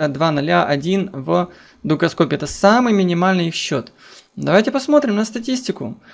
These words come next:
На данный момент это уже почти девять долларов, да? А счёт-то всего на сто восемьдесят. Девять делим на сто восемьдесят и получаем пять процентов. На минуточку.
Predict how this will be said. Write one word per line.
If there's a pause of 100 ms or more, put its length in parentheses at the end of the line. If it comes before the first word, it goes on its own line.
(180)
На
данный
момент
это
уже
почти
девять
долларов, (180)
да? (320)
А
счёт-то
всего
на
сто
восемьдесят. (540)
Девять
делим
на
сто
восемьдесят
и
получаем
пять
процентов. (480)
На
минуточку.